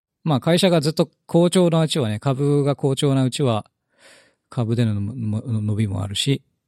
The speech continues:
あとはまあ、いろんな、こういう仕事に携われるみたいなのがAppleにしかないものがまあ、たくさんあるんで、そこに魅力を感じる人は行くんでしょうけどね。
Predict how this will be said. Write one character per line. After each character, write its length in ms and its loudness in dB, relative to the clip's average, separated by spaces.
あ 180 -4
と 100 -8
は 100 -6
ま 180 -10
あ、 60 -10
い 80 -8
ろ 120 -8
ん 80 -8
な、 180 -18
こ 180 2
う 60 4
い 300 2
う 60 0
仕 100 -2
事 240 4
に 180 6
携 320 -2
わ 80 2
れ 100 2
る 100 0
み 100 0
た 140 0
い 20 2
な 80 0
の 100 -2
が 200 -2
Apple 280 -2
に 60 -4
し 80 -4
か 120 0
な 80 4
い 40 4
も 100 0
の 60 -6
が 120 -4
ま 180 -2
あ、 60 -8
た 120 0
く 60 0
さ 80 0
ん 60 2
あ 40 4
る 120 0
ん 60 -16
で、 220 -18
そ 180 -4
こ 100 2
に 100 6
魅 80 6
力 180 2
を 40 0
感 180 2
じ 60 -2
る 60 0
人 140 2
は 60 6
行 100 -2
く 60 -6
ん 40 -4
で 60 -6
し 100 -10
ょ 40 -14
う 20 -14
け 80 -16
ど 80 -8
ね。 180 -6